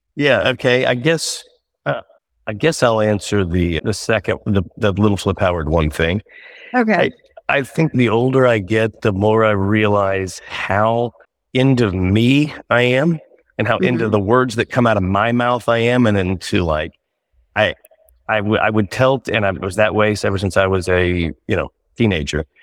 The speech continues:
Speaker 1: and I
Speaker 2: Mm-hmm.
Speaker 1: would tell twelve-year-old Flip to, you know,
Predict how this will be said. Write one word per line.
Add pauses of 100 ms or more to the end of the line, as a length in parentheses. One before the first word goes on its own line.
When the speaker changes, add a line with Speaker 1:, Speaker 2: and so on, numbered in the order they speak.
(380)
Speaker 1:
and
I
Speaker 2:
Mm-hmm.
Speaker 1:
would
tell
twelve-year-old
Flip
to, (600)
you
know,